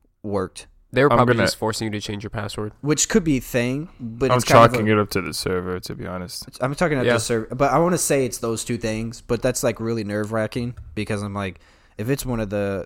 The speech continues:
Speaker 1: somebody s-, took my shit or somebody, you know, logged in and changed my password, freaking out. Number two,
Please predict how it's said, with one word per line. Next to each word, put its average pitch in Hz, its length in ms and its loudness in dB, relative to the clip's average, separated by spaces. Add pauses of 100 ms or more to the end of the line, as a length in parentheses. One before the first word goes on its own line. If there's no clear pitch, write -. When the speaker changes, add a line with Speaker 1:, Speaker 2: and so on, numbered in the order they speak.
(120)
Speaker 1:
somebody 110 360 -2
s-, - 160 -8
took - 240 -6
my 107 100 -2
shit 104 320 -2
or 95 220 -4
somebody, 95 580 -6
you 98 140 -8
know, 92 260 -8 (240)
logged 104 360 0
in 104 180 -2
and 98 100 -6
changed 98 200 -4
my 92 80 -4
password, 95 500 -4 (100)
freaking 120 360 -4
out. 104 180 -4 (1000)
Number 180 260 2
two, 156 640 6